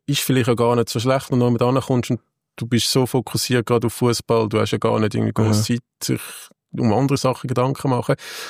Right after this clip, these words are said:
Speaker 1: Aber wie, ja, wie ist es so für dich gewesen, jetzt in Sevilla, eine neue Stadt,
Speaker 2: Ja.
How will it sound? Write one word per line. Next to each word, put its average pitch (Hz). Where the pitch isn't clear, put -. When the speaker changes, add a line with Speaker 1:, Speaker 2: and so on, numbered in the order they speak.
Speaker 1:
Aber 117
wie, 123
ja, 139
wie 131
ist -
es 175
so 180
für 160
dich 165
gewesen, 175
jetzt 143
in 131
Sevilla, 139
eine 127
neue 123
Stadt, 139
Speaker 2:
Ja. 101